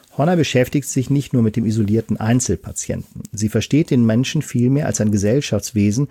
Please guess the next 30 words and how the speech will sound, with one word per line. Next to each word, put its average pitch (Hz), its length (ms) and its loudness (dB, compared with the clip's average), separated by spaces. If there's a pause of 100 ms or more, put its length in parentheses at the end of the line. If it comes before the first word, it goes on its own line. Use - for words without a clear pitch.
(300)
das 120 120 0
auf - 180 0
andere 110 300 2
Menschen 92 400 -2
reagiert. 101 760 -6 (1000)
Prägend 165 420 2
für - 100 0
den 113 140 2
Erkrankten 110 600 -4
ist 143 180 -4
die 139 40 2
sogenannte 117 500 2
Grundangst. 107 800 -2 (120)
Sie 117 160 2
ist 156 120 -2
eine 131 140 0
existenzielle 131 800 0
Angst, 123 340 -2
zu - 100 -4
deren 117 260 0
Überwindung 110 540 0
es 120 120 -2
vier 147 240 0
Möglichkeiten 110 800 0
gibt: - 300 -2 (340)
Liebe, 156 560 2
Abhängigkeit, 139 760 -2
Macht 101 340 -2
und 117 180 -2
Distanzierung. 117 760 -6